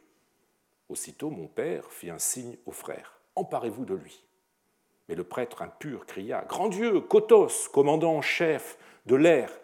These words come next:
frère d'Apollon, sauve-moi, je suis ton grand prêtre. » Mon prê-, père lui dit, « Je te brûlerai vif, ainsi que ton dieu Kotos. » Et quand nous entrions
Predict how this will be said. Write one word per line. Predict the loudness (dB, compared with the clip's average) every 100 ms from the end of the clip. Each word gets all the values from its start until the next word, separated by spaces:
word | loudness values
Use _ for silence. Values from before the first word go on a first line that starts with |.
| -20 -6
frère | 2 4 4
d'Apollon, | 2 6 8 8 6 2 -12 -18 -2
sauve-moi, | 4 6 6 2 -2
je | 0
suis | 2 2 -2
ton | -6
grand | -4 -6
prêtre. » | -4 -8 -8 -18 _ _ _ _ _ _ _
Mon | -8 -8
prê-, | -4 0 0
père | 0 0 0 -2
lui | -8
dit, « | -8 -8 -10 _ _ _
Je | -10
te | -4 -4
brûlerai | -2 -2 0 0 -2
vif, | -2 -8 -10 -14 -20 _ -10
ainsi | -2 -2 -2 -4
que | -8
ton | -8
dieu | -10 -10
Kotos. » | -8 -8 -8 -12 -14 -20 _ _ _ _ _ -16
Et | -12
quand | -6 -6
nous | -4 -6
entrions | -6 -8 -6 -6 -8